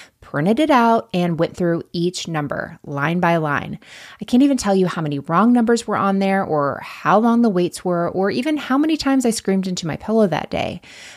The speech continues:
But with ZocDoc, you can schedule your appointments completely online, and you can get in within twenty-four to forty-eight hours with doctors you'll actually like,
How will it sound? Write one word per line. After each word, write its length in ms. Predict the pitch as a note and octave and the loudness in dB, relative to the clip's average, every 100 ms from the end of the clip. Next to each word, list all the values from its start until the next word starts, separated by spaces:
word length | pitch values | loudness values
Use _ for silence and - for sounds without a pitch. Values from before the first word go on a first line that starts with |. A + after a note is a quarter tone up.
| - | -6
But 120 | E3 | -4
with 140 | E3 | -4
ZocDoc, 640 | F3 A3 D4 - G3+ E3 E3 | 0 2 2 2 0 0 -2
you 120 | F3 | -4
can 100 | D#3+ | -4
schedule 380 | - F3 F#3 B3 | -2 0 0 0
your 160 | C4+ | 0
appointments 500 | C#4+ G#3+ F#3 F3+ E3+ | 0 -2 -2 -4 -6
completely 720 | - E3+ D#3+ - G#3+ F4+ - F#3+ | -8 -8 -8 -4 0 0 2 0
online, 600 | D3+ D#3 C#3+ C#3 E3 F#3+ - - | 0 -2 -2 -2 -4 -6 -12 -8
and 140 | G3 G#3+ | 0 0
you 60 | |
can 120 | A#3 | 2
get 160 | C4+ B3+ | 2 4
in 160 | G3+ F#3+ | 4 2
within 300 | F3 D#3 D#3 | 0 -2 -4
twenty-four 640 | - A#3+ B3+ - A#3 A3+ | -2 2 2 2 2 2
to 140 | A3 G3+ | 0 -4
forty-eight 460 | - D#3+ G3 G#3 | -2 0 2 2
hours 380 | E3+ D#3 D#3+ D#3 | 2 2 0 -2
with 140 | E3 | -6
doctors 420 | - D#3 - E3+ D3+ | -4 -4 -2 -4 -2
you'll 180 | D3+ - | -6 -4
actually 400 | F3+ A3+ - D4 | -6 -4 -2 0
like, 400 | F3 D3 - | 0 0 -4